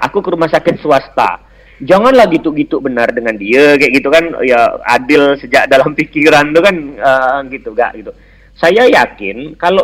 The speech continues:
mereka seke-, sekedar sakit-sakit bisul sih atau apalah sakit-sakit yang bangsa cuman dua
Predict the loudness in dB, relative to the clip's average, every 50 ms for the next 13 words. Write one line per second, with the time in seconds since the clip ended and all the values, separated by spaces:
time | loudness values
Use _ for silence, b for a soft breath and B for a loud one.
0 | 0 0 0 0 0 0 -2 -4 -4 -6 -8 -8 -8 -10 -12 -8 -4 0 0 0
1 | 0 0 -2 -2 -4 -6 -6 -6 -4 -4 -4 -6 -4 -6 -8 -10 -8 -4 0 2
2 | 2 4 2 2 0 -2 -2 -2 -2 0 -2 0 0 2 2 2 0 0 -2 -2
3 | -2 -2 -2 -2 -4 -4 0 -2 0 0 -2 -6 -8 b b b b b b b
4 | b b b 0 2 2 2 4 2 0 0 0 -4 -4 -2 -2 -2 -2 0 0
5 | 2 2 2